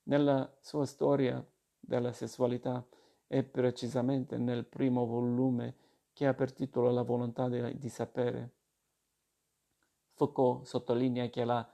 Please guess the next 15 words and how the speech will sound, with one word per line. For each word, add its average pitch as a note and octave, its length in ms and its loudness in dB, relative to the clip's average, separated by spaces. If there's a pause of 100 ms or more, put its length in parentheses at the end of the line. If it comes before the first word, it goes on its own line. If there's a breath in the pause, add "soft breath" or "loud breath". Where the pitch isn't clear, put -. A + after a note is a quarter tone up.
(280 soft breath)
tabu-, B2 580 4
tabuizzazione B2+ 1000 0
della A#2+ 240 0
masturbazione, A2+ 960 -6 (1000)
anziché B2+ 600 0
farla B2+ 540 2
passare A#2+ 500 -2
sotto A2+ 320 -8
silenzio, A#2 720 -8
pone A#2+ 500 -2
al A2+ 220 -6
centro A2+ 560 -6 (320 soft breath)
dell'attenzione A#2 840 0
l'oggetto A#2 560 -4
della A#2 320 -2